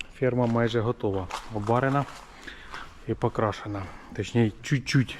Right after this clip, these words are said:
не доварили, тому що генератор прийшлось заглушити, магазин закривався, а світу ще не дали. Звісно, це ось чуть-чуть не-, недоварений цей кусочок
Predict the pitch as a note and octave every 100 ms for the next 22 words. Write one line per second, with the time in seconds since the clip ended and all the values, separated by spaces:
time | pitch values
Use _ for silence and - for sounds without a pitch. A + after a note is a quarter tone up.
0 | - A2 G#2 G#2+ G#2+ C3+ C3+ - - G#2+
1 | G2+ - F#2+ - - - - A2+ G#2+ G2+
2 | - G#2 A2 - A2+ G#2 G#2+ G#2+ A2 -
3 | D#3+ B2+ A2 G#2+ A2+ G#2+ - - - -
4 | - A2+ G#2+ A2+ A2 A2 G2+ A2+ G2 -
5 | - - G#2+ - A#2+ A#2+ - A2+ A2 G#2+
6 | G2+ F#2+ F2+ - G#2+ - G#2 F#2+ G#2 G2
7 | - - - G#2 - - - - - -
8 | - - - G#2 G2 G#2+ G2+ G2+ G#2+ G#2+
9 | A2 A2 A#2+ B2+ A2+ G#2 F#2+ G2 - G#2
10 | G#2 -